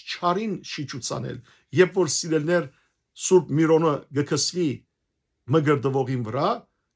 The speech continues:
գնկվողին վրա, այդ ժամանակ կսվի, որ այս Սուրբ Միրոնը թող սատանայի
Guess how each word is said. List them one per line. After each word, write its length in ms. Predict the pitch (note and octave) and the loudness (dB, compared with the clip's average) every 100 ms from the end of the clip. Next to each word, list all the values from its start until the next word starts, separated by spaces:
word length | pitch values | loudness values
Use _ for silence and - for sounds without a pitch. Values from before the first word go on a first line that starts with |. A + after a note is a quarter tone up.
| _ | _
գնկվողին 680 | D3+ D3 - B2+ C3 B2+ C3+ | 0 0 -2 -2 0 0 -4
վրա, 220 | A2 D3+ G3+ - _ - _ C#3+ | -4 -4 -4 -6 _ -20 _ 0
այդ 140 | D#3+ | 2
ժամանակ 400 | E3 D#3 F3+ F#3 | 2 2 0 0
կսվի, 400 | D3+ - F3 F3 B2+ - _ - | -2 -2 -2 -4 -4 -10 _ 0
որ 220 | D3+ C#3+ | 2 2
այս 240 | - C#3+ - - - _ _ _ _ _ _ _ - | 2 0 0 -4 -10 _ _ _ _ _ _ _ -8
Սուրբ 440 | - A#3 A3 - | -2 2 2 0
Միրոնը 560 | B2+ D3 D3 G#3 A#3+ E3+ A#2 - _ _ _ - | 0 2 4 4 4 0 -2 -10 _ _ _ 2
թող 200 | F3+ C3+ | 2 4
սատանայի 720 | - - F#3 F3+ F3 F3+ | 0 2 2 4 4 4